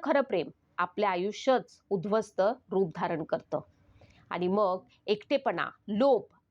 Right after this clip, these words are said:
आणि स्वार्थाच्या गर्तेत माणूस अशी काही कृती करतो, ज्यानं एकदा का ओळख गमावली, तर परत माणूस म्हणून उरलेलं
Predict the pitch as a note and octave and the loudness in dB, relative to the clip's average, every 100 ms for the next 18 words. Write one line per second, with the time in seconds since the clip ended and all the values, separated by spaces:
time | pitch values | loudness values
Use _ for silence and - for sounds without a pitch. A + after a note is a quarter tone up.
0 | - G3+ F#3 F3+ G#3+ - G3 E3+ A#3+ B3 | -4 -4 -4 -10 -10 -2 0 0 -2 -2
1 | C4 G#3 A3+ - F3 F#3+ _ - E3+ F3+ | -2 -2 -4 -2 -6 -6 _ -4 -2 0
2 | F3+ - - - - D4 C#4 D4+ D#4 B3+ | -2 -6 -6 -6 -2 0 2 0 2 0
3 | - G#3 F#3 - - - _ _ - - | 0 -2 -2 -4 -8 -8 _ _ -20 -12
4 | - F#3 C4+ B3+ A#3 - G3 D#3+ B3 B3+ | -4 0 0 0 -2 0 -2 0 -2 2
5 | D#4 G#3 G#3+ G#3 G#3 F#3 F#3 F3 D3+ - | 0 2 0 0 -2 0 0 -2 -6 -16
6 | _ _ _ - G3+ - B3+ A#3 G#3+ - | _ _ _ -4 -4 0 0 2 0 -4
7 | - F#3+ F#3+ B3 B3 C4 B3+ G3 A#3 _ | -6 -2 0 0 -2 -4 0 0 -2 _
8 | _ _ G#3+ A3 A3+ B3 G#3 F#3+ | _ _ 0 2 4 2 2 0